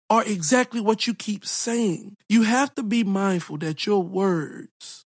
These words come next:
are extremely powerful. People don't seem to want to believe that nowadays, but by all means, your words matter. And then, of course, it comes down to what you say about your situation,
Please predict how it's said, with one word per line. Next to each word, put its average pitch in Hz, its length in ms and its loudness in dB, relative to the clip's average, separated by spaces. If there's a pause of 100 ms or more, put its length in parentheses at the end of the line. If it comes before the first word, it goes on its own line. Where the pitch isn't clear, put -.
are 165 260 0
extremely 196 1500 0
powerful. 151 580 -4 (320)
People 311 240 4
don't 254 320 2
seem 240 300 2
to 214 140 0
want 196 260 0
to - 80 -4
believe 185 580 2
that 175 220 -4
nowadays, 147 680 -6 (300)
but 202 120 2
by 196 180 4
all 247 300 4
means, 208 640 -2 (120)
your 247 400 2
words 196 840 -2 (140)
matter. 156 640 -2 (400)
And 214 140 4
then, 269 140 6
of 269 140 2
course, 240 320 2
it 240 100 -6
comes 220 280 0
down 185 260 -2
to 185 120 -4
what 175 300 -2
you 180 60 -6
say 160 280 -2
about 147 320 -4
your 156 80 -2
situation, 156 760 -4